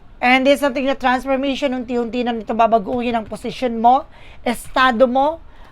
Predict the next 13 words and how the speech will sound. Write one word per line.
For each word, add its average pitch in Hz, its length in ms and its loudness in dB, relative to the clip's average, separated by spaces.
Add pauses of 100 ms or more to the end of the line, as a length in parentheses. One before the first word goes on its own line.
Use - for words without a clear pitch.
kalagayan 247 640 4
mo. 220 80 4
There's 277 320 6
a 226 60 -4
divine 233 420 4
masculine. 202 560 -4 (400)
Yung 262 160 0
person 277 400 6
mo 269 80 2
is 202 80 -6
very 240 320 8
masculine, 220 560 2
guys. 175 560 -6